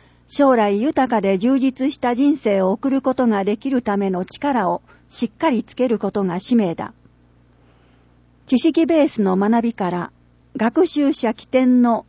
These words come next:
能動的で深い学びを取り入れたい。問い。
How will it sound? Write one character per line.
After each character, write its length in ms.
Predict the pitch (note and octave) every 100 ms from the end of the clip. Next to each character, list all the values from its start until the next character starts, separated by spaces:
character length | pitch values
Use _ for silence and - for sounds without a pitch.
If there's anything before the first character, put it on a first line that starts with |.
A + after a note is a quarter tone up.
| F3+
能 240 | A#3 D4+
動 220 | C#4+ C#4
的 320 | C4+ C4 A#3+
で 200 | A3 G#3 - _ _
深 320 | A#3 - D#4+
い 220 | A3+ -
学 300 | F#3 G#3+ B3+
び 120 | A#3+ G#3
を 80 | E3
取 240 | F#3 G#3+
り 60 | A3
入 100 | G#3
れ 60 |
た 180 | G#3 F#3
い。 100 | E3 - _ _ _ _ _ _ _ _ _ _ _ _ _ _ _ _ _
問 300 | C4 C4
い。 80 | B3+